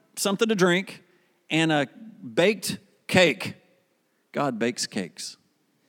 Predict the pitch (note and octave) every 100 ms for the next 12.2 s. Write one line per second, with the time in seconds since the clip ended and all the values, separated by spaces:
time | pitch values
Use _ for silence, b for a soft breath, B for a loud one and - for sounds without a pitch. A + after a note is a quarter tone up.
0 | _ _ _ _ _ _ _ _ _ _
1 | - G3+ C4 A3+ A3 A3+ A3 G#3 A3+ -
2 | A3 G#3+ G3 F#3+ G#3 G#3 G#3 G3 F3 G3+
3 | G#3 - G3 G#3 G#3 G#3 E3 E3 D#3 -
4 | - b - C#3+ E3+ - D#3+ D#3 D#3+ D3+
5 | B B B A#2 C3 C3 - D3 C#3 C#3
6 | - B B B _ _ - - D3+ D3+
7 | - A#2 G#2+ A#2+ b b - A#2 G#2+ A#2+
8 | C#3+ B2 G#2+ G2+ F#2 F#2 G#2+ G#2 - -
9 | G2 - B B C3 D#3+ E3+ D3 A#2+ A2+
10 | B2 A2 G#2+ F#2+ - F#2 F2 b - A#2
11 | A#2 A#2+ A#2 B2 A2 G2+ B B D3 D3
12 | F3 F#3